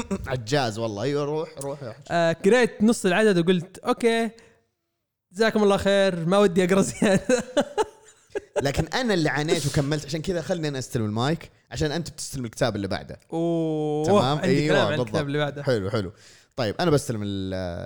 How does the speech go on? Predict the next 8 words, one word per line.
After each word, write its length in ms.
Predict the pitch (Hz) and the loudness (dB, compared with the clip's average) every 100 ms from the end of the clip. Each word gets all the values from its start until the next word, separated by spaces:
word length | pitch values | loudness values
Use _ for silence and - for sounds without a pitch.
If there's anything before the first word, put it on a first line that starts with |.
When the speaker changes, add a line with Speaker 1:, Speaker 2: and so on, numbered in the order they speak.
| 90 | -10
Speaker 1:
ال-، 300 | 95 82 87 | -10 -10 -12
الدركسون 420 | - 98 - 95 | -12 -10 -8 -8
الحين. 200 | 85 87 78 _ _ _ | -8 -12 -18 _ _ _
حلو؟ 260 | - 107 143 _ _ _ _ _ _ _ _ _ _ _ _ _ - | -6 -4 -4 _ _ _ _ _ _ _ _ _ _ _ _ _ -6
<laughs> 320 | - - - - _ _ _ - - - - - - _ _ _ _ _ _ - | -2 0 -2 -10 _ _ _ -20 -20 -20 -20 -20 -20 _ _ _ _ _ _ -20
استغفر 300 | - - - | -20 -20 -18
الله 100 | - | -18
العظيم، 220 | - | -20